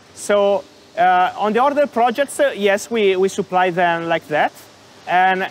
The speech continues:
on the newer pro-, project, we bring them to the machining department, where we machine them,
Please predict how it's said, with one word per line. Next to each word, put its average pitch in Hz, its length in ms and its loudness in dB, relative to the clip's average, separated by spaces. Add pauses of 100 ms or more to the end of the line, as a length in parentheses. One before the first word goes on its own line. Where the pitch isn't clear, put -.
(180)
on 202 140 -2
the 208 100 0
newer 294 300 2
pro-, 208 300 0
project, 202 440 0 (280)
we 233 240 0 (100)
bring 269 220 -2
them 262 220 0
to 254 100 -2
the 220 100 0
machining 262 480 -2
department, 202 560 -2 (320)
where 214 180 0
we 233 220 0
machine 226 580 -2
them, 370 280 0